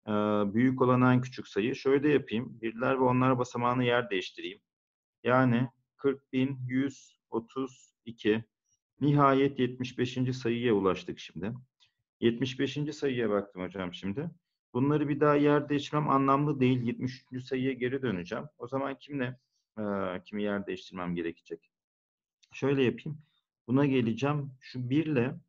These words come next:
şu birle, yani biri kaldırayım şuradan. Hocam dört sıfır diyeyim. Bir mecbur hareket edecek ya. O zaman getirip bir yazamadığıma göre birden sonraki en küçük sayı olan kimi yazayım? İkiyi yazayım. Biri bir sağa çekeyim.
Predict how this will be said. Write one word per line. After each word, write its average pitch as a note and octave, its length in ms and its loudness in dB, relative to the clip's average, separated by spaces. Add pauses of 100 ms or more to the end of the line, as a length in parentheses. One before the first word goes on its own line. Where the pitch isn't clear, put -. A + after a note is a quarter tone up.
(200)
şu C3 520 -2
birle, C3 340 0
yani A#2+ 260 2
biri B2+ 200 0
kaldırayım C#3 560 0
şuradan. F#2+ 420 -6 (600)
Hocam A#2+ 340 -2
dört B2+ 160 2
sıfır A2+ 380 -6
diyeyim. B2+ 240 -8 (360)
Bir B2 220 -4
mecbur A#2 280 0
hareket C3+ 340 -2
edecek D#3+ 440 -6
ya. F2 240 -2
O C3 100 -4
zaman D3 320 0
getirip C#3 380 -6
bir C#3+ 100 2
yazamadığıma C3 600 2
göre G#2+ 240 0
birden B2 320 -2
sonraki C3 360 -6
en C3 140 -4
küçük - 180 -18
sayı B2 220 -4
olan B2 220 0
kimi C3 220 -4
yazayım? A#2+ 400 -2
İkiyi B2 320 -4
yazayım. G#2+ 360 0 (560)
Biri C#3 240 2
bir C#3+ 40 -2
sağa A#2+ 320 2
çekeyim. G2 460 -8